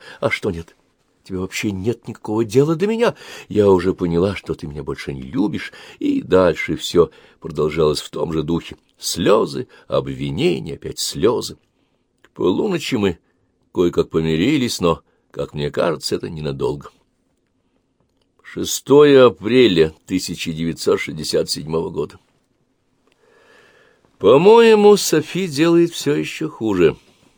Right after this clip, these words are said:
Она теперь совсем не отпускает меня от себя.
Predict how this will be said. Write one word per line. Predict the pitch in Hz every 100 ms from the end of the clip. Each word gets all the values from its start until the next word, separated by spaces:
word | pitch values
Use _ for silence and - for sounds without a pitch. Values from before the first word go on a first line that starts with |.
| _ _ _ _ _ _ _ _
Она | 82 82
теперь | 87 85
совсем | 95 - - 90 90
не | 92
отпускает | 92 - 104 101 - - 185 92 -
меня | 80 76
от | -
себя. | - -